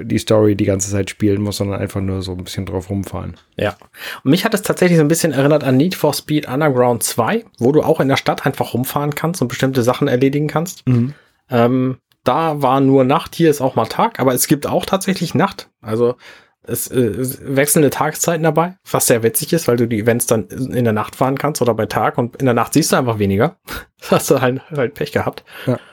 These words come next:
Speaker 2: Ähm, ist schon
Speaker 1: So,
Speaker 2: cool.
Speaker 1: aber, aber so ähnlich ist es auch bei den, bei den neuesten Need for Speeds, also bei, ähm, The Run oder Rivals oder sowas. Da ist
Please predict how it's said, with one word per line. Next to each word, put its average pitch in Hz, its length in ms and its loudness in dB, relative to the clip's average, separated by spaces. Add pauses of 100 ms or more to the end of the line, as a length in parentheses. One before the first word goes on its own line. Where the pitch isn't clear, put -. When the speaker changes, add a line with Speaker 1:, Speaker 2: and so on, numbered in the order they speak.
(380)
Speaker 2:
Ähm, 117 400 0 (380)
ist - 140 -8
schon 190 180 2
Speaker 1:
So, 156 140 2
Speaker 2:
cool. 196 180 2
Speaker 1:
aber, 151 200 0
aber 143 120 4
so 151 120 4
ähnlich 175 200 4
ist 156 120 4
es 156 40 4
auch 147 120 2
bei 139 100 2
den, 131 180 4
bei 123 120 4
den 123 120 4
neuesten 123 320 2
Need 107 140 0
for 104 140 0
Speeds, - 260 -2
also 101 200 2
bei, 101 200 2
ähm, 101 600 0
The 98 60 2
Run 107 420 4
oder 95 180 0
Rivals 104 500 2
oder 101 120 2
sowas. 95 260 -2
Da 107 120 0
ist 98 340 -6